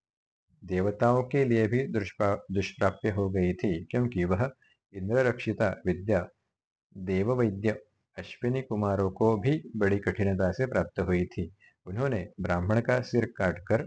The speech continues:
उस पर घोड़े का सिर लगाया और जब उसे इंद्र ने काट दिया,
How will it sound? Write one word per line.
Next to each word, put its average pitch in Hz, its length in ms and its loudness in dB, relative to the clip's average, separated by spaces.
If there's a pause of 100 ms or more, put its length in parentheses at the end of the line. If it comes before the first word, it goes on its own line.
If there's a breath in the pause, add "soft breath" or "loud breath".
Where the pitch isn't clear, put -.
उस - 120 -6
पर 95 280 0
घोड़े 90 320 2
का 123 140 2
सिर 120 220 -2
लगाया 87 420 0 (180)
और 90 220 0
जब 92 300 0 (440 loud breath)
उसे 104 260 -2
इंद्र 92 320 0
ने 90 140 2
काट 110 300 2
दिया, 90 320 0